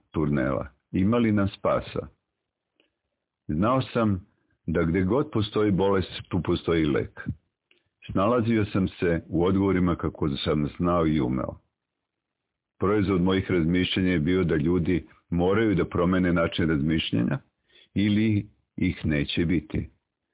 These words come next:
Počeo sam da mislim o mislima. Mislim da je u mislima izlaz. I to je u njihovoj moći.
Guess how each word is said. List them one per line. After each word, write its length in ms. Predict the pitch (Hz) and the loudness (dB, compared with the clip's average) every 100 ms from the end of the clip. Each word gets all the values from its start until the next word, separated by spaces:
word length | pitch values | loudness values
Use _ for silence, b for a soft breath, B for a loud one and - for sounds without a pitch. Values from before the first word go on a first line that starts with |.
| b b b - | b b b -4
Počeo 280 | 165 190 | -2 -2
sam 240 | 165 135 98 | -2 0 2
da 120 | 98 | 2
mislim 460 | 98 139 135 131 117 | 2 0 0 0 2
o 80 | |
mislima. 680 | 101 87 76 - 80 78 78 _ _ _ _ _ _ _ _ _ _ _ _ | 2 2 0 -2 -4 -4 -8 _ _ _ _ _ _ _ _ _ _ _ _
Mislim 520 | 98 107 110 107 92 82 _ _ - | -2 -2 0 0 0 -2 _ _ -2
da 80 | |
je 60 | 95 | 0
u 60 | 92 | 2
mislima 560 | 90 85 - 85 78 | 2 0 0 0 0
izlaz. 320 | 65 55 57 53 - _ _ _ _ _ _ _ _ _ _ | -2 -4 -8 -10 -18 _ _ _ _ _ _ _ _ _ _
I 180 | 98 92 | -4 -2
to 160 | 113 113 | 0 2
je 440 | 110 104 95 90 _ _ _ _ _ _ _ _ _ _ _ _ _ _ _ _ _ _ _ _ _ _ - | 2 2 0 -2 _ _ _ _ _ _ _ _ _ _ _ _ _ _ _ _ _ _ _ _ _ _ -8
u 160 | 98 85 | -2 0
njihovoj 560 | 92 107 - 104 98 | 2 0 0 0 2
moći. 540 | 98 92 76 - - | 2 2 0 -4 -6